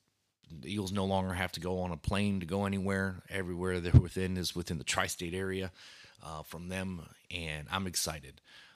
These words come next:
Um, I wanna do a quick shout out to my co-host, my wife, Brittany Cunningham, who was not feeling well, which is why I'm doing this podcast solo. Um, also, make sure you guys head over to the Fight Philly Fight Network and check out all the great work there. Make sure you guys check out our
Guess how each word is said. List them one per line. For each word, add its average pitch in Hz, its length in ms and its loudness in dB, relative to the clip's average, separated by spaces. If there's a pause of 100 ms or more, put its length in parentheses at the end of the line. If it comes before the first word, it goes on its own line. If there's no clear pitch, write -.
(140)
Um, 78 600 -2
I - 60 -6
wanna 104 220 0 (280)
do 101 120 -2
a - 20 -12
quick - 240 -6
shout 92 200 2
out 98 200 0
to 92 100 -6
my 87 280 -2
co-host, 101 560 -2
my 85 100 -6
wife, 87 240 -2
Brittany 73 140 -10
Cunningham, 95 400 -2
who 87 60 -6
was 73 120 -8
not 92 220 -4 (120)
feeling 104 300 -4
well, 175 300 -6
which 82 180 -8
is 71 100 -12
why 71 100 -12
I'm 73 80 -10
doing 73 160 -8
this 71 100 -8
podcast 76 460 -8
solo. 117 420 -2 (640)
Um, 78 480 -2 (120)
also, 98 300 0
make 92 180 -2
sure 95 140 -2
you 90 60 -2
guys 87 220 2
head 85 120 0
over 82 280 0
to - 160 -6
the 71 100 -6
Fight 82 260 -6
Philly 80 220 -6
Fight 78 320 -6
Network 92 560 0 (440)
and 82 100 -4
check 87 180 2
out 80 60 -4
all 87 80 -2
the 82 40 -4
great 80 240 -4
work 82 260 -6
there. 95 220 2
Make 92 200 -4
sure - 180 0
you 80 60 -4
guys 82 140 -2
check - 220 -4
out 85 140 -2
our 80 80 -4